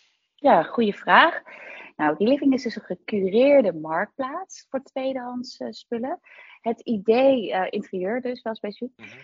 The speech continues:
Speaker 1: Eh, het idee is altijd geweest om het kopen en verkopen van tweedehands meubilair zo makkelijk mogelijk te maken.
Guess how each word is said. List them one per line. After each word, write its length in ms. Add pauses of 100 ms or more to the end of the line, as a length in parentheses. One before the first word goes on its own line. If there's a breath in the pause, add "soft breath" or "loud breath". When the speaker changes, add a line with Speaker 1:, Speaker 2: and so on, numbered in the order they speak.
(200 loud breath)
Speaker 1:
Eh, 360
het 140
idee 680
is 180
altijd 440
geweest 600
om 140
het 180 (120)
kopen 540
en 180
verkopen 720
van 140
tweedehands 420
meubilair 440
zo 120
makkelijk 500
mogelijk 480
te 100
maken. 400